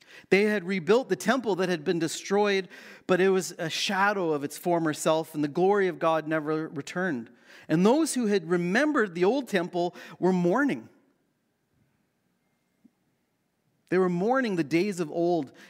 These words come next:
and the presence of God. But here's the thing, is that reality doesn't actually change the point of Isaiah's message. Isaiah's message of a joyful way through the desert,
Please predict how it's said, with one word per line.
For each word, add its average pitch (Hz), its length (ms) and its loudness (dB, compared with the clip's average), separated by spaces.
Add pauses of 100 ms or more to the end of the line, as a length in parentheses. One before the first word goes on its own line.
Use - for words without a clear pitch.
and 147 120 0
the 156 60 0
presence 180 460 -4
of 131 120 -10
God. 143 440 -2 (3250)
But 202 120 4
here's 269 260 0
the 240 120 -2
thing, 226 460 -2 (240)
is 180 180 -2
that 233 160 2
reality 226 600 0
doesn't 247 340 0
actually 196 360 -4
change 180 600 -4 (280)
the 160 80 0
point 175 540 -2 (220)
of 143 140 -4
Isaiah's 143 500 0
message. 147 520 -6 (1160)
Isaiah's 202 440 0
message 233 580 -2
of 175 240 -2
a 156 60 -2
joyful 185 560 0
way 190 200 2
through 185 260 -4
the 160 100 -2
desert, 170 520 -4